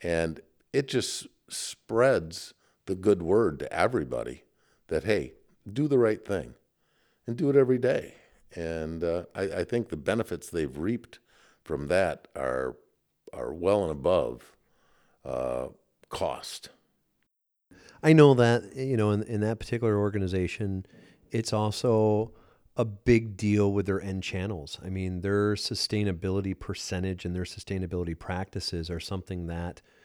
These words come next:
Speaker 2: you know, they're, they're typically sold through large retail.
Speaker 1: Sure.
Speaker 2: And that's important to, you know, we'll use the largest retailer in the country right now, Walmart.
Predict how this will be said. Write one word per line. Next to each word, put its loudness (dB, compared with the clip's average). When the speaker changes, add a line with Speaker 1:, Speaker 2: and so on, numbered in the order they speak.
Speaker 2:
you -6
know, -2
they're, 2
they're -4
typically -2
sold -4
through -4
large -2
retail. -6
Speaker 1:
Sure. 2
Speaker 2:
And -2
that's -2
important 0
to, 0
you 0
know, -2
we'll 0
use 0
the -2
largest 0
retailer 0
in 0
the -2
country -4
right 0
now, -2
Walmart. 0